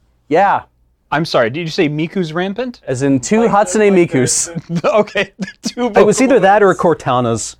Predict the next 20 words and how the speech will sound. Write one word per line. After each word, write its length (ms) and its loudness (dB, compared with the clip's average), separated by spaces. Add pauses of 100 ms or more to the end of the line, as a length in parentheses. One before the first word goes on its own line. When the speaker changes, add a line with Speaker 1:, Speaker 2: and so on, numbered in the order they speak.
Speaker 2:
Oh, 160 -2
Speaker 3:
Rampant, 540 0
Speaker 2:
right. 100 -14
Speaker 3:
but 140 2
I 80 2
Speaker 2:
Mm-hmm. 60 -8
Speaker 3:
thought, 260 0
you 60 0
know, 120 -2
that 220 0
might 160 -6
be 220 -8 (560)
you 500 -4
know, 60 4
a 20 2
little 280 2
too 300 0
on 120 0
the 60 -4
nose. 240 -6